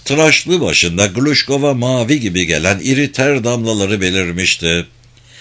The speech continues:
Beryoskin yine bilincini yitirmeye başlamıştı.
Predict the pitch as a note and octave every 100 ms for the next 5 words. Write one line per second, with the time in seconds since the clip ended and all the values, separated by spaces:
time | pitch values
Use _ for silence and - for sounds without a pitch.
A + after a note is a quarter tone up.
0 | - - - B2 D#3 E3 F#3+ F#3 - F3
1 | D#3+ E3 D#3+ C#3+ D3 C#3+ C3+ C#3+ C#3 C3
2 | C3 G#2 G2+ G#2 E2+ E2+ F2 D#2+ D#2 -
3 | D2+ D2+